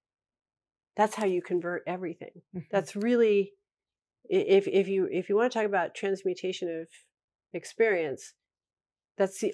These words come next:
Speaker 1: only field that's hot enough and spacious enough, uh, with enough positive incentive
Speaker 2: Mm.
Speaker 1: of bliss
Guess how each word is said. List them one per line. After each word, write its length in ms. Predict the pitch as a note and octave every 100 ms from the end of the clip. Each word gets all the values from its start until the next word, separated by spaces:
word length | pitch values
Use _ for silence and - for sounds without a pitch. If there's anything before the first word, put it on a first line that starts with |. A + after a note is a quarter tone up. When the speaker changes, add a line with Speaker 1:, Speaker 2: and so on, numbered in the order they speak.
| -
Speaker 1:
only 640 | - G3 A3 A3 G#3 G3 G3 _ -
field 500 | G#3+ G3+ F3 E3+ E3+
that's 240 | - - - _ _ - -
hot 240 | G#3 G#3+
enough 300 | G#3 G3 G3 -
and 180 | E3 -
spacious 680 | - - G3 G3 - F3+
enough, 340 | F3 F3 E3 D#3+ _ _ _ _ _ _ -
uh, 220 | E3+ D3+ -
with 500 | F3+ F3+ F3+ A3 A#3 A3+
enough 540 | G3+ G3 F#3+ F3+ F3 - - - _ _ _ _ _
positive 600 | - G3+ F#3 G3+ G3+ G3
incentive 580 | F3 D#3+ F3 F3 A#3+ C#4 - _ _ _ F#3
Speaker 2:
Mm. 240 | D#3 D3 C#3+ _ - -
Speaker 1:
of 320 | F3+ E3+ E3
bliss 680 | F3 F3+ A#3+ - - -